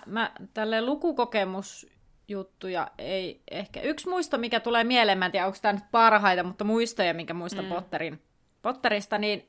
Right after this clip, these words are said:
Speaker 1: öö, mä oon ollut yhdellä treffeillä katsomassa jotain niistä Harry Potter-leffoista, niistä
Speaker 2: Uu.
Speaker 1: viimeisistä. S-, tai, tai mä en ehkä silloin ajatellut, halunnut myöntää, että ne on treffit, mut ne oli treffit
Speaker 2: Ne.
Speaker 1: kuitenkin. <laughs>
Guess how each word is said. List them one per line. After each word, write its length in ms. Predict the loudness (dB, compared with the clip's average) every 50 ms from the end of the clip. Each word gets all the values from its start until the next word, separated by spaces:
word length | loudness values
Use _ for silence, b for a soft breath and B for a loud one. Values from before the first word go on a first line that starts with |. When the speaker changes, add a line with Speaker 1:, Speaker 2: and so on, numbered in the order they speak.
| _ 4
Speaker 1:
öö, 160 | 4 6 6
mä 120 | 6 4
oon 100 | 4 4 4
ollut 160 | 4 2 2
yhdellä 200 | 0 0 -2 -4
treffeillä 600 | -2 2 4 4 4 2 0 0 2 2 2 2
katsomassa 760 | 0 -2 -2 -4 -4 -4 -4 -4 -6 -2 2 2 2 2 2 -2 -10 _ _ _ _ _ _ -6
jotain 280 | -2 0 0 0 0 0
niistä 220 | -4 -8 -4 -2
Harry 200 | -2 0 0 -2
Potter-leffoista, 1120 | -6 -8 -10 -8 _ -6 -6 -6 -8 -8 -4 -4 -4 -4 -4 -6 -8 -8 -8 -6 -8 -8 -10 -12 _ _ _ _ _ _ -6
niistä 400 | -4 -4 -4 0 4 6 6 6 4
Speaker 2:
Uu. 200 | 2 -4 -8 -6
Speaker 1:
viimeisistä. 600 | -4 -4 -4 -4 -6 -8 -10 -10 -4 -2 -2 -2 -2 b b b b b b b _ _ -16 -16 -14 -12
S-, 340 | -12 -10 -10 -12 -12 -16 -4 _
tai, 340 | 6 8 8 8 6 4 8
tai 180 | 8 10 10 10
mä 160 | 10 10 10
en 80 | 10 8
ehkä 200 | 6 4 2 2
silloin 320 | 4 4 6 6 8 8
ajatellut, 600 | 8 8 10 8 8 8 6 2 2 0 -2 -2
halunnut 340 | -2 0 0 0 0 -2 -4
myöntää, 340 | -4 -4 -4 -2 0 0 0
että 140 | 0 -2 -6
ne 60 | -10
on 100 | -10 -8
treffit, 420 | -8 -8 -8 -10 -10 -12 -14 -12
mut 180 | -12 -14 -14 -10
ne 100 | -10 -8
oli 120 | -8 -10
treffit 360 | -10 -12 -14 -16 -14 -14 -12 -12
Speaker 2:
Ne. 120 | -10 -10
Speaker 1:
kuitenkin. 380 | -10 -12 -12 -14 -14 -12 -12 -12
<laughs> 40 | -12